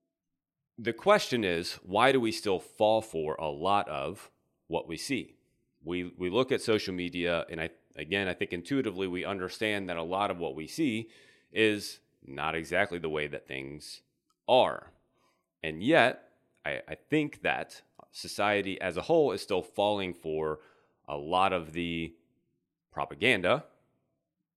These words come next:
and content distribution that is being thrown out there. And I don't mean propaganda in any, like, direct sense, just, like,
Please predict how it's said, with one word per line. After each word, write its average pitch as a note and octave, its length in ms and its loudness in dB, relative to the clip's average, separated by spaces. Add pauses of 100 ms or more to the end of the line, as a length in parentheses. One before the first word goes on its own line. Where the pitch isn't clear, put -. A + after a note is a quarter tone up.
and D2+ 200 -8
content A#2+ 680 -4 (100)
distribution E2 720 -8 (100)
that E2+ 160 -6
is E2 100 -10
being F2 280 -8
thrown E2 360 -6
out G#2+ 220 -2
there. A1 140 -8 (1300)
And - 80 -10
I E2 60 -2
don't F#2+ 160 0
mean F2+ 100 -6
propaganda E2+ 640 0
in D#2+ 120 -4
any, D#2+ 240 -4
like, D#2 360 -4 (1000)
direct E2 300 0
sense, F#2+ 380 -4
just, - 260 -8
like, F#2 260 -2